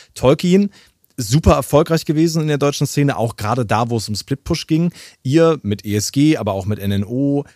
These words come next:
so ein Team gewesen, wo man als Kommentator oder Moderator, was ich ja in dem Fall sehr oft war, sagen konnte, „Hey,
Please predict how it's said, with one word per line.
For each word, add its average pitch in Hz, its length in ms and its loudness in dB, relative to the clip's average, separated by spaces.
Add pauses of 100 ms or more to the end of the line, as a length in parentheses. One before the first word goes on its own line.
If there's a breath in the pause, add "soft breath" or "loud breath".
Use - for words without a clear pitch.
(120 soft breath)
so 127 240 -2
ein 123 80 6
Team 175 220 2
gewesen, 131 760 2
wo 113 200 2
man 113 180 2
als 110 200 -8
Kommentator 120 640 2
oder 90 180 -4
Moderator, 104 720 -4
was 92 140 -4
ich 92 100 -16
ja 95 80 -6
in 87 80 -8
dem 92 140 -6
Fall 95 160 -6
sehr 87 160 -8
oft - 180 -12
war, 107 220 -4 (240 loud breath)
sagen 131 300 2
konnte, 135 240 0
„Hey, 143 280 4